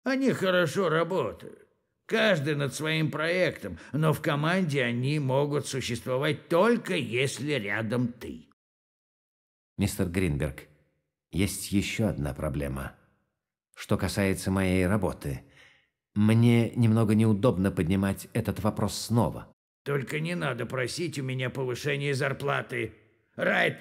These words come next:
Speaker 1: не надо этого делать.
Speaker 2: Нет-нет, просто я хотел бы отдохнуть еще несколько дней.
Speaker 1: Два выходных дня?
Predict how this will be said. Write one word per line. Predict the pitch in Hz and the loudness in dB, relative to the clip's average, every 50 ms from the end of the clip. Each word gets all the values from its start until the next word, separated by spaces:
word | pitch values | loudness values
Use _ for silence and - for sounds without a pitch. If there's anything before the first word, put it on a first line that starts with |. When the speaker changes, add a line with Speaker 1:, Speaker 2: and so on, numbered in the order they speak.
| - - | -8 -2
Speaker 1:
не | 190 214 214 | 2 4 4
надо | 196 196 202 214 214 208 | 4 4 2 2 2 2
этого | 214 208 202 - 214 196 202 196 | 2 2 2 2 2 2 2 2
делать. | 147 170 170 - - 82 82 - 165 - - - - _ _ _ _ - | 2 2 2 2 4 2 2 0 -2 -6 -12 -12 -16 _ _ _ _ 0
Speaker 2:
Нет-нет, | 147 175 160 - - - - - - - - - - - - - _ - | 2 2 2 2 0 -6 -8 -8 -12 -20 -20 -20 -20 -20 -20 -20 _ -2
просто | - 135 143 135 139 - - 123 | 2 2 2 2 0 0 2 4
я | 131 123 | 4 4
хотел | - 127 120 - 135 123 | 4 2 2 4 4 4
бы | 113 131 | 4 2
отдохнуть | - - 110 110 113 107 131 120 - - - 151 160 156 160 - - - | 0 0 -2 -2 0 2 0 0 0 0 2 4 4 4 4 0 -4 -4
еще | 123 120 143 139 135 - - - 85 78 | -2 0 0 0 0 -2 -4 -2 -2 0
несколько | 78 76 73 69 - - - 71 69 71 73 | 0 -2 -2 -4 -6 -8 -8 -8 -6 -6 -6
дней. | 67 69 71 69 64 - - _ _ _ _ _ - | -6 -6 -6 -8 -8 -10 -14 _ _ _ _ _ -20
Speaker 1:
Два | - - 85 71 - 104 117 139 160 | -20 -18 -14 -8 -6 -2 -2 -2 -2
выходных | 156 151 139 - - 123 110 98 80 - - 113 131 156 147 117 98 76 | -2 -4 -6 -8 -6 -8 -8 -8 -8 -8 -6 -4 -4 -4 -4 -6 -6 -10
дня? | 78 92 90 101 127 185 214 214 | -10 -8 -6 -4 -2 -2 -4 -4